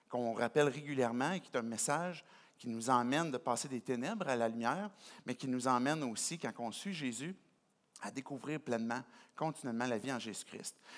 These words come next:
Et une autre caractéristique, ben, c'est des gens qui ne s'engagent pas. Ils vont reconnaître plein de problèmes, plein de défauts, plein de choses qui ne fonctionnent pas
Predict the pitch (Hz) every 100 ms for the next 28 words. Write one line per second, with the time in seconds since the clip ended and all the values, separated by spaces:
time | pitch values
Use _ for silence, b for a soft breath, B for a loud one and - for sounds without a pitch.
0 | B 165 165 220 233 190 175 185 165 -
1 | 254 294 - B B B 180 190 - -
2 | - 180 180 220 285 214 190 233 214 208
3 | 202 - 320 - - - _ _ _ _
4 | _ b b - 175 208 196 208 220 208
5 | 262 240 226 233 269 190 156 - - -
6 | 190 170 190 208 185 226 269 202 180 156
7 | 226 220 - 269 302 185 - 262 240 185
8 | 185 156 - 311 269 - 180 151 - 190
9 | 294